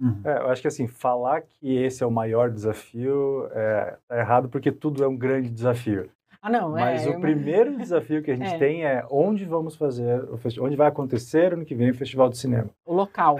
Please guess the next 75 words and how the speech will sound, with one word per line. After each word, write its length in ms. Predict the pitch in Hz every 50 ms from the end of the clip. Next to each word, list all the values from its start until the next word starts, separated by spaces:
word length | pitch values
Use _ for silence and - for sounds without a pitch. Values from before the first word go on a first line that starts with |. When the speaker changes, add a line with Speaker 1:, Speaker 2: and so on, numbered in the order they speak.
| 143
Speaker 3:
mesmo, 300 | 160 175 170 156 - 156
o 20 | 151
Speaker 2:
<laughs> 0 |
O 40 | 147
Speaker 3:
local. 180 | 139 - -
Speaker 2:
local, 340 | 143 143 180 135 123 110 104
a 40 | 101
sala 220 | - - 131 139 147 151
de 40 | 180
Speaker 3:
Uhum. 40 |
Speaker 2:
cinema. 180 | 151 131 117 110
Qual 200 | - 151 175 180
sala 260 | - - 165 160 160
de 80 | 156 -
cinema? 280 | 147 131 113 - 165
Porque 180 | 160 117 - 151
Speaker 3:
Uhum. 200 | - 117 - -
Speaker 2:
é 60 | 131 117
que 60 | -
nem 100 | 117 110
você 80 | - -
falou, 180 | 131 120 98
a 60 | 92 92
gente 200 | 101 101 - 127
não 100 | 139 147
tem 220 | 147 156 151 156 151
a 40 | 131
sala 220 | - 127 120 120
de 80 | 110 -
cinema. 340 | - 139 127 101 87 85 -
Speaker 3:
Uhum. 420 | 170 175 170 165 170 170 170 175 165 - _
Speaker 2:
Então 120 | - 110
a 20 | 107
gente 100 | 113 113
precisa 160 | - 127 120
fechar 240 | 123 139 120 123 127
a 40 | 120
parceria. 600 | 120 123 117 117 - 143 131 120 110 104 92 92
Então 200 | 92 - - 107
a 40 | 113
gente 100 | 113 131
depende 540 | 143 - - - 143 143 156 180 190 170 156
dos 160 | 147 135 127
lugares 520 | 131 123 117 113 110 107 101 104 - -
que 120 | _ - 117
tem 280 | - - 117 117 117
a 60 | 107
sala 200 | 107 - 104 107
de 100 | 101 -
cinema 420 | _ 127 120 120 120 131 156 175 175 _ _ -
Speaker 3:
Uhum. 480 | 165 160 156 156 156 156 156 156 156 160
Speaker 2:
pra 140 | 127 127 120
poder 240 | 123 139 131 131 131
fazer. 440 | - 147 147 127 117 110 101 95
Ou 280 | - 107 117 131 131 127
de 120 | 117 120
algum 180 | 120 117 120 127
teatro 420 | 123 131 120 117 117 117 117 - _
que 100 | - 104
a 20 |
gente 180 | 107 117 117 113
vá 120 | 117 117
transformar 580 | - - 127 120 127 135 120 127 127 143 147 127
numa 160 | 117 113 110
sala 220 | - 117 110 110
de 80 | 107 -
cinema 260 | - - 110 113 120 -
ou 160 | 107 107 107
Speaker 3:
Ah, 120 | 113 117 117
Speaker 2:
alguma 180 | 120 123 117
coisa 220 | - - - - -
Speaker 3:
sim. 240 | 240 - 143 165 165
Speaker 2:
assim. 80 | 170
Speaker 3:
Uhum, 320 | 180 180 180 175 175 180 190
uhum. 100 | 202